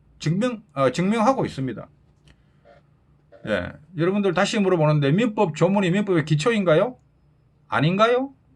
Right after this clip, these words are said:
뭐 아니라고 생각하면 그냥 기본서 읽다가, 예, 양창수 교수님 말 맞다나 조문이 인용되어 있으면 열심히 찾아보면 됩니다. 근데 조문이 기초, 어, 민법 조문이 기초가 맞다라고 인정을 하면,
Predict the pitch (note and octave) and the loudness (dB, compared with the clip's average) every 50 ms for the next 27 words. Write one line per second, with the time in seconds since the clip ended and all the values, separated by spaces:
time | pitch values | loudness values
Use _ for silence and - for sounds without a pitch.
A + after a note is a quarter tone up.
0 | _ - G#3+ B3 C4 - - C#3 F#3 B3 C#4+ D4+ D4 C#4+ B3+ - A#3+ A#3 B3 A#3+ | _ -8 -4 -4 -4 0 2 0 2 4 4 4 4 4 2 0 0 -2 -2 -2
1 | - - B3+ A#3 G#3+ F3 D#3+ F#3 A3 G#3 F#3+ D#3+ - - - - - E3 F3+ A3+ | -2 -4 -2 -2 -2 -2 0 0 0 0 -2 -2 -6 -8 -10 -6 -4 0 0 0
2 | A3+ G#3 G#3 E3 D#3 E3 G#3+ G#3 F#3 C3+ A#2 A#2+ C3+ D#3+ - - _ _ _ _ | 0 2 0 -2 0 2 0 2 2 4 2 2 0 0 -6 -12 _ _ _ _
3 | _ _ _ _ _ _ _ _ _ _ - A2 A2 G#2 - B2+ D3 D3+ D3 G#3 | _ _ _ _ _ _ _ _ _ _ -10 -6 -4 -4 -2 0 0 0 0 0
4 | G3+ F#3 F3+ E3 C#3+ - C3+ D3 D3 E3+ E3+ D#3 D3+ D3 B2+ A#2+ C3+ D3+ D#3+ D#3+ | 0 0 -2 -2 -2 0 -2 -2 0 0 0 2 2 2 0 0 -2 0 0 0
5 | D#3 D#3 E3+ D3+ C3+ - C#3 - - G3 F#3+ G#3 G#3 F3+ C3+ C#3 E3+ G3 G3+ G3 | 0 0 0 0 2 0 0 0 -2 0 0 2 2 2 2 2 4 4 4 2
6 | G3+ G3 A#3 A3 G3+ D#3+ - G3+ F3+ C#3+ B2+ E3+ F3+ - A3 F#3+ D#3+ - F#3 F3+ | 4 4 4 4 4 2 0 0 2 2 2 2 2 2 -2 -2 0 2 0 2
7 | F3+ G3+ G#3+ F3 A2 G2+ G2+ C3+ D#3+ D#3 G2+ F#2 F2+ - _ _ _ _ _ _ | 2 0 0 -2 -2 -2 -2 -2 -4 -4 -6 -8 -14 -18 _ _ _ _ _ _
8 | _ _ _ _ _ _ _ _ _ _ _ _ _ _ G3 G#3 G#3 A3+ - - | _ _ _ _ _ _ _ _ _ _ _ _ _ _ -4 0 0 0 2 2
9 | C3 D#3 G#3 A#3+ A#3 G3 C#3+ - - C#3+ - - A#3+ - - D#3+ D#3 D#3 D3 C#3 | 0 0 2 0 0 -2 -2 -4 -6 -6 0 0 0 0 4 6 6 8 8 6
10 | C3 B2 - D#3+ G#3+ G#3+ G3+ E3 C#3+ C#3 D#3+ A3 A#3+ A3 D#3 D#3 C#3+ D3+ - - | 4 2 2 0 0 0 0 -2 0 0 0 0 0 0 0 0 0 0 0 0
11 | G#3+ E3+ - F3+ - - G3+ C3+ A#2 - B2+ F#3 G3+ A#3 A3+ A3 G3+ G3 G3 F#3 | 0 0 0 -2 0 -2 -2 -2 0 2 4 6 6 6 6 4 2 2 2 2
12 | D#3 C#3 D3+ C#3 A2 F#2+ F#2+ - | 4 4 2 2 0 0 -4 -8